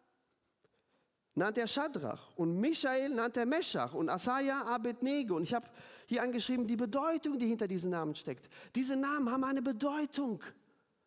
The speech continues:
Gott hat begnadigt, Jahwe hat begnadigt. Jahwe hat geholfen.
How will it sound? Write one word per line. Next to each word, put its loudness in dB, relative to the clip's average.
Gott -2
hat -6
begnadigt, -4
Jahwe -2
hat -6
begnadigt. -4
Jahwe 0
hat -6
geholfen. -2